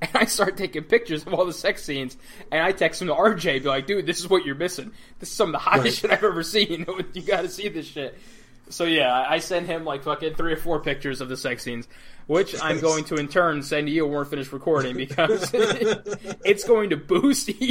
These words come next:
Speaker 1: your fucking score. <laughs>
Speaker 2: Nope. I am an ethical <laughs> man. I stick to my score.
Speaker 1: Dude, I
Speaker 2: It
Speaker 1: wish
Speaker 2: doesn't
Speaker 1: I could,
Speaker 2: have Reese.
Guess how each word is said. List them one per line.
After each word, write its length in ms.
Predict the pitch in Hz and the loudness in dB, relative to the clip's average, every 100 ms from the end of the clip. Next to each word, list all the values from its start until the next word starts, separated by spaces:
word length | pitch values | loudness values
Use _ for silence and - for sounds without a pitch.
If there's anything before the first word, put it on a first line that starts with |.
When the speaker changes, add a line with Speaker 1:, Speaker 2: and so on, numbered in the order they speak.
| - | 0
Speaker 1:
your 140 | 254 | 0
fucking 540 | 175 175 220 214 208 190 | -2 -2 -2 0 -4 -6
score. 640 | - 185 160 135 147 - | -8 -2 0 0 -4 -6
<laughs> 60 | - - - - - - - - - - - - - - - | -14 -10 -12 -10 -14 -10 -12 -12 -20 -18 -20 -20 -20 -20 -8
Speaker 2:
Nope. 440 | 135 151 208 208 - - - | -2 2 2 0 -6 -20 -4
I 140 | 160 | 2
am 160 | 180 175 | 4 4
an 120 | 165 | 4
ethical 460 | 170 - 214 208 202 | 2 4 6 8 6
<laughs> 180 | 151 | 8
man. 280 | 226 214 240 233 - | 6 8 6 4 4
I 120 | 196 | 4
stick 360 | - - 196 - | 4 4 4 4
to 80 | |
my 200 | 185 175 | -2 -2
score. 540 | 165 - 180 156 107 - - - _ - - - | -2 -4 -4 -4 -6 -14 -20 -20 _ -20 -20 0
Speaker 1:
Dude, 100 | 208 | 2
I 60 | |
Speaker 2:
It 80 | 220 | 4
Speaker 1:
wish 140 | 196 | 2
Speaker 2:
doesn't 80 | 185 | 2
Speaker 1:
I 60 | 165 | 0
could, 60 | |
Speaker 2:
have 280 | 185 202 170 | 2 2 2
Reese. 420 | 185 202 - 135 | 2 2 2 -4